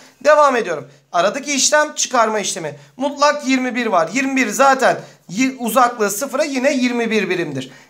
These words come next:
Eksi yedinin sıfıra uzaklığı da nedir? Yedi birimdir. Bunları yazdık. Artık soruyu sonuçlandıralım. Yirmiyi ikiye bölelim. Ne gelir buradan? On geldi.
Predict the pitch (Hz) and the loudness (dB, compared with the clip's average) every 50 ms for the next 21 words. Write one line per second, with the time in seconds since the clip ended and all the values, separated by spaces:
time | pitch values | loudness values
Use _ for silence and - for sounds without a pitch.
0 | _ _ - 214 214 214 - - 349 339 294 269 254 240 240 247 233 196 226 220 | _ _ 2 2 2 2 2 2 2 4 4 4 4 4 2 0 0 2 2 4
1 | 214 202 - 208 196 185 185 196 190 185 160 165 165 190 247 269 262 202 220 285 | 4 4 4 4 4 4 2 0 -2 -2 0 -2 -2 2 2 4 4 4 4 2
2 | 339 349 - - - _ - - 262 269 262 - 240 214 196 180 170 156 147 139 | 2 0 -2 -6 -14 _ -4 0 2 4 4 4 4 2 2 2 0 0 -2 -2
3 | - - - - - _ - 302 311 277 240 247 269 311 285 269 254 226 - 185 | -4 -6 -12 -18 -12 _ 0 2 4 6 6 6 6 6 6 6 4 4 0 -2
4 | - - - - _ - 240 247 240 233 233 220 220 - 240 220 214 220 262 285 | -6 -8 -10 -18 _ 0 2 2 2 2 0 -4 -6 -2 -2 0 0 2 0 0
5 | 285 285 - - - - 233 240 240 233 - - 254 233 233 233 226 233 208 - | -2 -4 -8 -14 -8 -4 0 0 2 2 4 4 4 4 6 6 4 4 4 4
6 | - - - - - - 175 202 269 285 277 254 247 226 190 185 196 - - - | 0 -4 -10 -14 -12 -6 0 2 4 6 6 6 4 4 2 0 -2 -2 2 4
7 | 285 277 269 240 214 190 196 233 294 311 302 - - - 202 208 196 190 185 180 | 6 6 6 6 4 4 4 2 2 0 -2 -8 -8 -4 -2 0 0 0 0 -2
8 | 180 175 165 170 170 240 277 302 311 - - - - - 190 180 170 165 165 156 | -2 -2 -2 0 2 4 4 4 2 0 -6 -6 0 2 4 4 4 4 2 2
9 | 151 147 143 139 135 139 139 139 | 2 2 0 -2 -4 -4 -4 -6